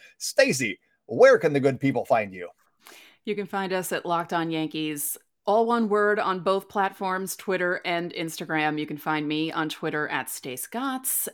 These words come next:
Speaker 2: And I don't have an email because people don't email me. I tried that and it didn't work.
Speaker 1: <laughs>
Speaker 2: So, you know, you can tweet me
Speaker 1: Okay.
Speaker 2: questions. That'll work. <laughs>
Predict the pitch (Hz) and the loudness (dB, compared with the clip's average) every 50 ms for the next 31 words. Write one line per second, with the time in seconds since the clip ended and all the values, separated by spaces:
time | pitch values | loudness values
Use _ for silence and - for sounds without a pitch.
0 | - - 175 160 160 160 160 160 165 160 - 180 - _ - 175 160 - 208 233 | -8 -4 -2 0 2 2 2 0 0 -2 -6 -8 -10 _ -6 -6 -6 -4 -2 -2
1 | 269 254 254 233 226 - - 170 143 135 123 110 - - 160 - 160 147 - - | -2 -2 -2 -2 -4 -4 -2 -2 -2 -2 -4 -6 -6 -8 -8 -8 -8 -10 -6 -6
2 | 247 - - - 202 190 202 - - 160 160 156 143 131 127 123 131 135 120 - | -4 -4 0 0 2 0 0 2 2 4 4 4 4 2 0 -2 -2 -4 0 0
3 | 165 175 - - - 240 240 240 - - 143 127 123 131 - - 156 156 147 143 | 0 2 2 2 4 4 4 4 4 4 4 4 4 2 2 2 2 2 2 2
4 | 151 202 196 135 135 143 135 120 - - - - - 156 143 147 151 156 - - | 0 0 0 -2 0 2 2 2 0 -2 -2 0 4 6 6 8 6 6 4 0
5 | - - - - - - 208 202 175 156 160 175 240 294 294 294 262 262 - 370 | -8 -14 -14 -14 2 4 6 8 8 6 6 6 6 6 6 6 4 4 6 6
6 | - 254 226 202 - 220 180 151 190 165 - 170 165 196 190 214 220 196 156 139 | 6 6 6 2 4 6 6 6 6 4 2 0 0 2 4 4 6 6 4 2
7 | - - - - - - - - - - - - - 740 679 - 277 285 - - | 0 -2 -6 -8 -12 -16 -18 -18 -18 -8 -6 -4 -4 -4 -2 -2 -2 -4 4 6
8 | 440 | 6